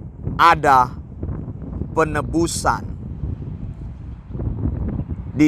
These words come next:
dalam penebusan ada penciptaan. Maka kita mengenal dia sebagai the creator and redeemer.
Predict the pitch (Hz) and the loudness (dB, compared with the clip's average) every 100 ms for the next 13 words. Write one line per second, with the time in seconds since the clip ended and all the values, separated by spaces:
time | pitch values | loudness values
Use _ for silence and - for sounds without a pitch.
0 | 143 208 262 240 208 190 196 180 160 202 | 8 8 10 8 4 -2 -2 -2 -2 -2
1 | - 139 123 127 135 _ _ - 147 135 | 2 0 0 -8 -20 _ _ 0 2 2
2 | 123 117 - - - 151 127 131 - - | 0 -2 -8 -20 -4 -4 -2 -4 0 4
3 | 131 110 98 127 147 147 151 139 131 123 | 4 2 -4 -2 -2 -2 -4 -2 -2 -2
4 | 117 123 170 220 156 151 135 - 123 117 | -6 6 8 8 4 2 2 0 0 0
5 | 117 117 110 104 - - - - - - | 0 -2 -2 -6 -14 -20 -20 -16 -14 -10
6 | 120 165 165 160 - - 170 160 147 151 | 4 8 8 8 -2 -8 -2 2 4 4
7 | 151 143 127 113 - - - - 147 143 | 4 2 0 -2 -12 -20 -20 -4 0 0
8 | 131 123 - - - - - - - - | 0 -6 -12 -12 -10 -6 0 0 2 0
9 | - 120 151 147 139 139 131 123 - | 0 4 6 6 6 6 6 6 4